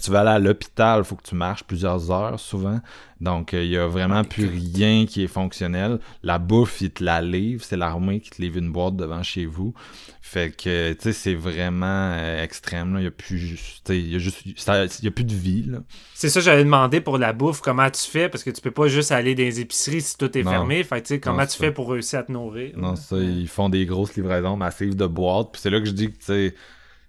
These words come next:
Speaker 1: ça prend vraiment un, <laughs> un gros système bien, bien, bien mis en place, là, pour réaliser tout ça,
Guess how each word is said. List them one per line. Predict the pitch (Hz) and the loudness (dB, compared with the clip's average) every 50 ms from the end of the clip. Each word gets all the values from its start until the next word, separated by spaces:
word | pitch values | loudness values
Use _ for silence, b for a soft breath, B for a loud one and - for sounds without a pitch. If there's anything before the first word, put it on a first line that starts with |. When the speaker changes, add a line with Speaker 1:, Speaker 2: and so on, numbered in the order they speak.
| b _ | b _
Speaker 1:
ça | - - 95 90 | -2 0 0 0
prend | - 95 95 98 92 | 2 0 0 0 2
vraiment | 95 95 95 104 104 | 2 2 2 4 4
un, | 104 101 98 90 92 90 90 | 4 4 2 0 0 0 0
<laughs> | 87 - - 156 156 - - _ b b b b b b b 98 | 0 2 2 2 0 0 -6 _ b b b b b b b -2
un | 95 95 95 | 0 0 2
gros | 92 95 104 117 | 2 4 4 2
système | 107 - 101 95 - - 107 107 104 107 98 | 2 0 -6 -8 -2 0 2 2 2 2 2
bien, | 92 95 95 95 98 101 98 95 92 90 87 87 87 | 2 2 2 2 2 2 0 0 -2 -2 -4 -4 -4
bien, | 87 95 101 101 98 95 95 92 | 0 0 2 2 2 2 0 0
bien | 92 101 104 | 2 2 2
mis | 107 110 110 101 107 | 2 2 4 4 4
en | 95 90 87 | 2 2 0
place, | - 90 87 87 - - | -4 -4 -4 -4 -4 -4
là, | 113 104 | -8 -6
pour | 101 110 95 | -4 -4 -2
réaliser | 98 95 92 95 95 90 90 95 107 | 0 0 0 0 0 0 -2 -2 -4
tout | 104 - - | -6 -8 -16
ça, | - - | -14 -10